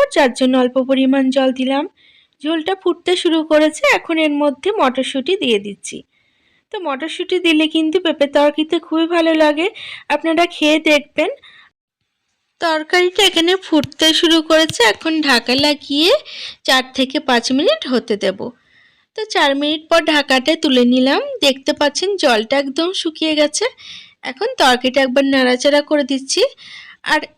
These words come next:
যেহেতু আলু পেঁপের তরকারি, আলু সেদ্ধ হয়ে গেলে পেঁপে কিন্তু সেদ্ধ হয়ে যায়, কিন্তু পেঁপে একদম গলে যায় না, যার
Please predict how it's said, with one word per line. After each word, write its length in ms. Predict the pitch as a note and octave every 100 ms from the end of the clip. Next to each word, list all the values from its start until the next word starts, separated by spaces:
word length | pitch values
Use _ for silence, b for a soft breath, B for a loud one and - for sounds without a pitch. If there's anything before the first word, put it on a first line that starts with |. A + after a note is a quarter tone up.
| B3
যেহেতু 320 | D#4 E4 A4 G#4
আলু 160 | C#4+ C#4+ C#4+
পেঁপের 280 | D4+ E4 D#4+
তরকারি, 440 | C#4 B3 B3 A#3 F#4+ C#5 B B B
আলু 160 | C#4 D4+
সেদ্ধ 320 | E4+ E4 B3+ E4 D#4
হয়ে 200 | C#4+ C#4 D4+
গেলে 220 | E4 D#4 A4 A#4 _ b b -
পেঁপে 220 | D#4 F#4+ F#4
কিন্তু 200 | G4 G4+ -
সেদ্ধ 260 | E4 C4+ F4 F4+ F#4
হয়ে 220 | D#4+ E4 E4
যায়, 180 | C#4 E4+ G4+
কিন্তু 220 | E4 D#4+ E4+
পেঁপে 220 | D#4 D#4 D#4+
একদম 240 | D#4 F4 F#4+ E4
গলে 240 | D4+ C#4+ C#4 C#4
যায় 180 | C4
না, 140 | C4 F#4 C#5 B B B B C4+
যার 300 | D#4 C#4